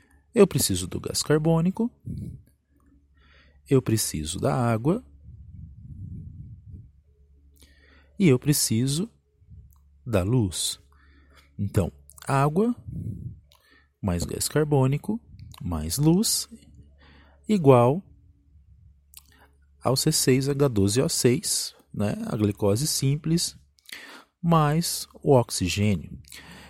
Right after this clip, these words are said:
Esse oxigênio, meus amigos, ele vai ser liberado pra atmosfera, né? Vai ser liberado pro ambiente,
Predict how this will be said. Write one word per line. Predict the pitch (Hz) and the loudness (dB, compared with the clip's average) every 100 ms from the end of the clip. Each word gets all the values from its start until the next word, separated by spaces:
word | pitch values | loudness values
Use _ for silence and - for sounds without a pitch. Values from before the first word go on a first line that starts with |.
| - | 0
Esse | 117 - 170 | 2 4 2
oxigênio, | - - 92 85 113 131 101 | 0 0 0 2 2 2 0
meus | 85 87 | -2 -6
amigos, | 87 - - - - - - _ _ - - - - | -8 -10 -12 -12 -14 -14 -20 _ _ -20 -20 -20 0
ele | 156 170 | 2 4
vai | 180 | 2
ser | 175 185 | 2 2
liberado | 180 185 196 127 135 151 175 190 - | 2 4 4 4 2 -2 -4 -6 -10
pra | - 135 | -2 0
atmosfera, | 135 165 214 - 95 95 98 101 - - - - - | 0 -4 -2 -2 2 2 0 -4 -12 -16 -16 -14 -6
né? | 98 113 - | -2 -2 0
Vai | 98 | -2
ser | - 110 | 0 -2
liberado | 110 156 127 104 131 156 | 0 2 4 2 0 -2
pro | - | 0
ambiente, | 107 95 80 90 151 202 - | 0 0 -2 -2 -2 -4 -8